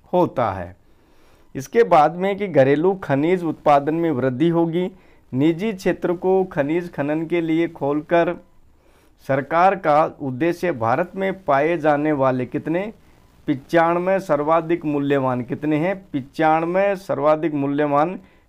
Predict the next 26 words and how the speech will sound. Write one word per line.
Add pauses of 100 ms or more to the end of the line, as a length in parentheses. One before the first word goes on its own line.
(100)
खनिजों
के
आयात
पर
निर्भरता
को
कम
करना (100)
है। (260)
तो
ये
एक
मुख्य
उद्देश्य (440)
और
रखा
गया
है।
तो
भारत
में (960)
कितने
सर्वाधिक
मूल्यवान
खनिज
हैं?